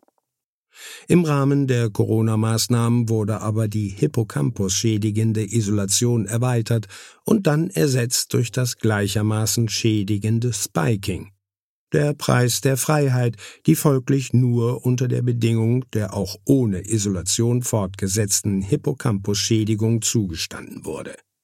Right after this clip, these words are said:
Mit der dadurch erreichten Hemmung der Neurogenese und damit Produktion neuer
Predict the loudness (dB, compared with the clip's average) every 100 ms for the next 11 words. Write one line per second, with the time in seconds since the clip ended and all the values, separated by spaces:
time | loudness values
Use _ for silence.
0 | _ _ _ _ _ _ _ _ 2 2
1 | 4 2 2 2 2 2 0 -2 0 2
2 | 0 -2 -4 0 2 4 2 0 -2 -2
3 | 0 0 2 0 2 2 2 2 0 -2
4 | -2 -2 -2 0 0 0 -4 -4 -2 -2
5 | -2 0 2 2 0 0 2 2 0 -4